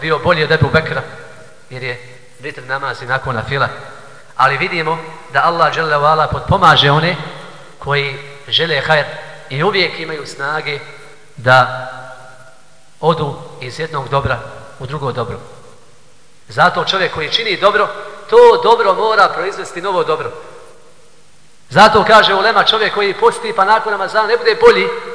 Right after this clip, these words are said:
znači nije mu, to je jedan od znakova da mu nije Ramazan primljen. Čovjek koji obavi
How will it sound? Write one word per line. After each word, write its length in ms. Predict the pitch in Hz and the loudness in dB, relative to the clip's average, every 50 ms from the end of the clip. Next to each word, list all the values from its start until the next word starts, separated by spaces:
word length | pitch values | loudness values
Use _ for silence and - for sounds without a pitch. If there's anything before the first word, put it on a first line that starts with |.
| - - - - - - | -14 -16 -18 -20 -20 -16
znači 300 | - 143 - - 160 143 | -14 -6 -6 -6 -6 -6
nije 220 | 139 170 202 214 196 | -8 -10 -10 -8 -10
mu, 100 | 170 135 - - - | -10 -12 -16 -8 -2
to 100 | 196 226 | 0 0
je 80 | 233 226 | 4 6
jedan 220 | 233 240 233 208 196 | 6 6 6 2 0
od 120 | 185 170 - | -2 -4 0
znakova 460 | - 247 254 220 - 214 208 208 185 | 2 2 2 4 2 0 2 2 2
da 120 | 170 190 | 2 0
mu 100 | 185 180 | -2 -4
nije 280 | 170 185 226 226 196 180 | -6 -6 -4 -2 0 0
Ramazan 420 | 175 170 180 190 - 175 170 151 | 2 0 0 -2 0 0 0 0
primljen. 340 | - 156 170 151 131 127 - - - - - - - - - - - - - - - - - - - | 0 -2 -4 -6 -6 -8 -10 -12 -16 -18 -20 -20 -20 -20 -20 -20 -20 -20 -20 -20 -20 -20 -20 -10 -2
Čovjek 300 | - 220 233 233 202 - | 0 4 4 4 4 4
koji 180 | 226 226 220 240 | 2 4 4 4
obavi 280 | 240 240 226 214 202 | 4 4 4 2 2